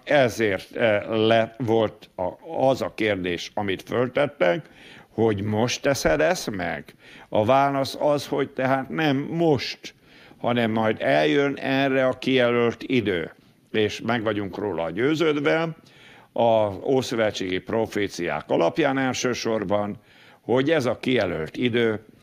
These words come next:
a visszajövetele után, ö, fog, ö, ak-, ö, aktuálissá lenni.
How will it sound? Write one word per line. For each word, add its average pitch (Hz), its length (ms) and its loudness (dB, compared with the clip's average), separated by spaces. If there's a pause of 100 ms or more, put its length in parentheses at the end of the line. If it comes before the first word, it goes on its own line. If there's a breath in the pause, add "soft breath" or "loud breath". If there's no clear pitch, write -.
(240 loud breath)
a 107 260 4
visszajövetele 92 880 -2
után, 101 540 0 (220)
ö, 104 320 0
fog, - 540 -4
ö, 95 180 -2 (140)
ak-, 131 280 -2
ö, 127 280 2
aktuálissá 120 840 0
lenni. 101 440 -2